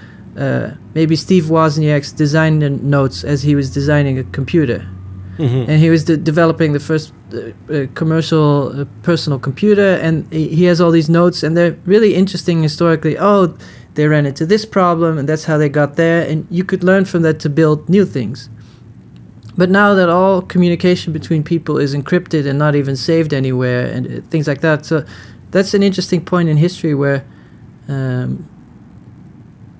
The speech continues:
Speaker 1: the past is not as visible as it was.
Speaker 2: Yeah, I mean, like, the test for, I think, any, and, you know, any of us is to hand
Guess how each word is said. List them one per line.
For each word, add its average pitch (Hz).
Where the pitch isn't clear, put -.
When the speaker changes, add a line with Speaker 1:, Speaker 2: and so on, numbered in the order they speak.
Speaker 1:
the 165
past 165
is 151
not 160
as 143
visible 151
as 127
it -
was. 139
Speaker 2:
Yeah, 185
I 151
mean, 175
like, 151
the 131
test 170
for, 117
I 110
think, 107
any, 107
and, 113
you 131
know, 107
any 117
of 101
us 98
is 107
to 110
hand 110